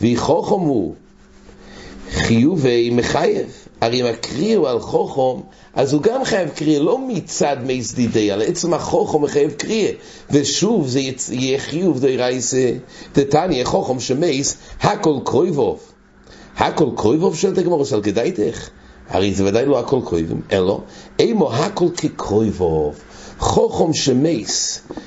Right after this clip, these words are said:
זה כולל חכם, רש"י ואומר את קוטן, גם חכם שמועיל לרבים, פטור רב, אבל הוא הדין כל תלמיד חכם מבואר בראשונים בשם הירושלמי. כל תלמיד חכם זה נקרא הכל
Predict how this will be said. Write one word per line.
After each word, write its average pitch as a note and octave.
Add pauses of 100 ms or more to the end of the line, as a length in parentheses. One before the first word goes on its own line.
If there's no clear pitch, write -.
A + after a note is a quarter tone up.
(140)
זה -
כולל F#3
חכם, F3+
רש"י D#3
ואומר C3+
את A#2
קוטן, D3
גם C#3
חכם C#3
שמועיל A#2+
לרבים, G#2+ (320)
פטור G2
רב, G2+ (320)
אבל A#2+
הוא F#3
הדין E3+
כל F#3+
תלמיד D#3
חכם A2
מבואר F#2
בראשונים F#2+
בשם G2+
הירושלמי. F#2 (320)
כל A3
תלמיד E3
חכם C#3
זה A2+
נקרא A#2+
הכל C#3